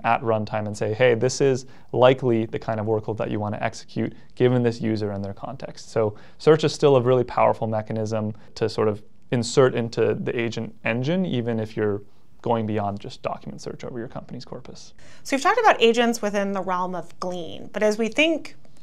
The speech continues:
Speaker 2: kind of outside of the walls of Glean, there's a lot of innovation happening more broadly in the space. I think about the number of new models that are coming out.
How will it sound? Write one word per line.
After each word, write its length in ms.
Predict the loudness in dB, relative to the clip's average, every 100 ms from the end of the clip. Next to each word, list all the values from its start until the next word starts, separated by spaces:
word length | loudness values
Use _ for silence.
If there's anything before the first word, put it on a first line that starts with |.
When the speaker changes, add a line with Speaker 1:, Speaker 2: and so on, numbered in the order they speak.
| -10
Speaker 2:
kind 160 | 0 2
of 60 | 2
outside 520 | 0 2 4 6 4
of 180 | 2 -2
the 60 | -2
walls 320 | 0 -2 -4
of 120 | -6
Glean, 280 | -6 -6 -4
there's 160 | -4
a 40 | -2
lot 320 | 0 0 0
of 100 | -2 -2
innovation 640 | 0 0 -2 -4 -6 -8
happening 720 | -8 -8 -8 -8 -8 -10 -12 -12 -12 -8 0
more 200 | 2 2
broadly 540 | 0 -2 -4 -6 -10
in 100 | -8
the 80 | -8
space. 500 | -6 -6 -8 -8 -10 -10
I 60 |
think 180 | -8 -8
about 240 | -6 -6
the 80 | -6
number 200 | -8 -8
of 120 | -8
new 80 | 0
models 380 | 4 6 6 4
that 100 | 2
are 80 | 0
coming 320 | -2 -2 0
out. 360 | 0 0 -4